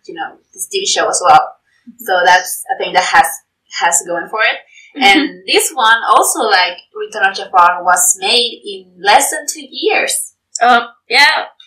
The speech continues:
Speaker 2: It
Speaker 1: Like, it was, the production was announced in nineteen ninety-four, I think, or nineteen ninety-five, and it was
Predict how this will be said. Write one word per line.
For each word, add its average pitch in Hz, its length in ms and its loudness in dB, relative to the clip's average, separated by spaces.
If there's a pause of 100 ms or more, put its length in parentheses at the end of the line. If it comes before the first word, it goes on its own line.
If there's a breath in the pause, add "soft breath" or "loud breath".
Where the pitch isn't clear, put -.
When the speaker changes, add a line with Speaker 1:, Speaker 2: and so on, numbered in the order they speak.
Speaker 2:
It 269 80 4
Speaker 1:
Like, 294 160 0
it 240 100 0
was, 226 240 2
the 226 80 -2
production 233 460 -2
was 247 180 2
announced 208 400 -2
in 202 60 -18
nineteen 190 520 -10
ninety-four, 175 760 -6
I 226 260 0
think, 247 180 -20
or 220 120 -8
nineteen 180 200 -4
ninety-five, 170 560 0 (120)
and 185 180 0
it 185 60 -20
was 165 340 0